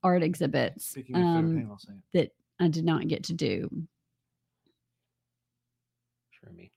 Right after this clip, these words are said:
Speaker 2: Little Chef.
Speaker 1: Yeah.
Speaker 2: What?
Speaker 1: Little Chef.
Speaker 2: Go ahead.
Speaker 1: It's related. What am I going ahead with? What am I
Speaker 2: Oh,
Speaker 1: saying?
Speaker 2: you're talking about art exhibits or something.
Speaker 1: I just said that there were a couple art exhibits that I wanted
Speaker 2: Yeah.
Speaker 1: to go to that I didn't get to go to. So food and art. I don't know.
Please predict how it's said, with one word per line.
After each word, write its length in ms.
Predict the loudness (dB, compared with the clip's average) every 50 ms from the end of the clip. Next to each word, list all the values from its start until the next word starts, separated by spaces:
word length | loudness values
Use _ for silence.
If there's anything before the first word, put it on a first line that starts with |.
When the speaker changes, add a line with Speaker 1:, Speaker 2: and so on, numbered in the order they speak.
| _ _ -10
Speaker 2:
Little 160 | -10 -8 -8
Chef. 260 | -10 -12 -14 -14 -16 -18 _ _ _ _ _ _ _ _ _ _ _ _ _ _ _ _ _ _ _ -12
Speaker 1:
Yeah. 160 | -10 -10 -10 -10 _ _ _ _ _ _ _ _ _ _ _ _ _ _ _ _
Speaker 2:
What? 100 | -6 -2
Speaker 1:
Little 120 | 0 0 2
Chef. 220 | 2 0 -2 -2 -6 -12 -20 _ -12 -8
Speaker 2:
Go 120 | -6 -4
ahead. 260 | -4 -2 -2 -4 -4 -6 -12 -20 _ _ _
Speaker 1:
It's 160 | -4 -2 0
related. 460 | 0 2 2 4 2 2 2 0 -4 -6 -8 _ _ _ _ _ _ _
What 120 | 2 6 8
am 80 | 8
I 100 | 8 8
going 200 | 8 8 8 8
ahead 200 | 8 8 6 6 4
with? 200 | 2 2 2 2
What 140 | 4 4 6
am 80 | 6 6
I 60 | 6
Speaker 2:
Oh, 60 | 4
Speaker 1:
saying? 340 | 0 0 0 0 0 -2 -4
Speaker 2:
you're 160 | -4 -4 -4
talking 320 | -4 -2 -2 -4 -2 -4 -4
about 280 | -2 -2 -2 -4 -6 _ -20 -20 -20 _ -10
art 200 | -6 -4 -4 -4
exhibits 460 | -6 -6 -6 -8 -6 -8 -10 -10 -10
or 60 | -12
something. 300 | -12 -12 -12 -10 -6 0 4
Speaker 1:
I 100 | 6 6
just 380 | 6 4 2 -2 -2 -4 -4
said 240 | 0 2 2 2 2
that 140 | 2 2 4
there 100 | 4 4
were 80 | 2 2
a 40 |
couple 180 | 2 2 2 2
art 160 | 2 2 0 0
exhibits 540 | -4 -6 -4 -2 0 0 0 0 -2 -2 0
that 100 | 0 2
I 60 | 4
wanted 240 | 4 4 4 4 2
Speaker 2:
Yeah. 60 | 2
Speaker 1:
to 80 | 2 2
go 60 | 2
to 180 | 2 0 0
that 120 | 0 0 0
I 40 | 0
didn't 180 | 2 2 2
get 100 | 2 0
to 60 | -2
go 120 | -4 -6 -6
to. 160 | -6 -6 -8
So 140 | -4 -4 -4
food 260 | -2 2 2 4 4
and 100 | 4 4
art. 300 | 2 2 0 0 0 0 0
I 60 | 0
don't 120 | 0 2
know. 220 | 0 0 -2 -4